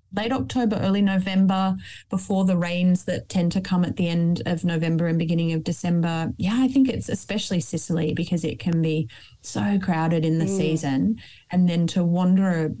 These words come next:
Speaker 1: around a Greek temple and have no one else there,
Speaker 2: Yeah.
Speaker 1: it's such a special experience.
Speaker 2: It is really, really special. We also stopped in Florence, and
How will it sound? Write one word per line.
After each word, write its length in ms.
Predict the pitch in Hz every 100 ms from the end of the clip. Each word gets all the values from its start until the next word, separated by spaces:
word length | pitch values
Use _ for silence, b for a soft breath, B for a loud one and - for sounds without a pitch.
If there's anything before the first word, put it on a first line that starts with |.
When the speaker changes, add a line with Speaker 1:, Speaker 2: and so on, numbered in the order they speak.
| -
Speaker 1:
around 380 | 175 165 160 156
a 60 |
Greek 280 | 156 156 - -
temple 580 | 160 156 156 143 214 262
and 140 | 180
have 220 | 196 190
no 340 | 214 196 185 190
one 160 | 233
else 300 | 185 170 180
there, 300 | - 156 156
Speaker 2:
Yeah. 180 | 143 175
Speaker 1:
it's 80 | -
such 200 | 185 -
a 60 | -
special 420 | - 147 - 151
experience. 680 | 135 - - 151 147 143 -
Speaker 2:
It 140 | 202
is 320 | 180 190 -
really, 320 | 190 190 180 170
really 180 | 175
special. 400 | 170 - 160 -
We 220 | 226 226 233
also 640 | 226 - 196 170 170 170
stopped 800 | - - - 160 - _ - - - _ _ _
in 240 | 170 170 170
Florence, 720 | - 214 208 185 - - - -
and 380 | 196 196 190